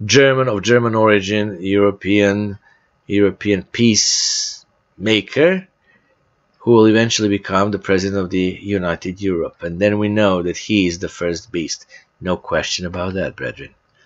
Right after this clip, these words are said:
And yes, you already know who I think it will be, but if it's not him, I'm going to apologize to all of you. Nobody's perfect, so neither am I.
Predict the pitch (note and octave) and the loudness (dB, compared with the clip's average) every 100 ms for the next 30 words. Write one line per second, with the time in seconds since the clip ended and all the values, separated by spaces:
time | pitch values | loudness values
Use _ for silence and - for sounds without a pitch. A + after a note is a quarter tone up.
0 | _ - _ - B2 B2 G#2+ - G#2+ G#2 | _ -20 _ -4 2 4 2 2 2 4
1 | F#2+ F#2 F2+ F2 F#2+ F2+ F2+ - A2 F2+ | 2 0 -4 -4 0 2 2 0 -4 -4
2 | E2+ - E2 F#2+ E3 G3+ F3+ D#3+ D3+ C3 | -8 -12 -2 4 6 6 4 2 2 2
3 | B2 - D3 G2+ A#2+ B2+ C3+ A#2 G2+ G2+ | 0 0 0 0 2 2 4 2 2 2
4 | A2 G2 A#2+ A2+ G#2 G2 F#2 G2 F#2+ F#2 | 0 -2 0 0 2 0 0 -4 -4 -4
5 | F2+ F2 - - - - - F#2+ G2+ A2 | -4 -6 -10 -20 -20 -20 -6 0 2 2
6 | - F2+ - F#2 F#2 - - - E2+ E2+ | 0 -2 -2 -6 -6 -10 -10 -8 -2 0
7 | F#2+ A#2+ A#2 F2+ F#2+ A#2 | 0 -2 -2 0 0 -2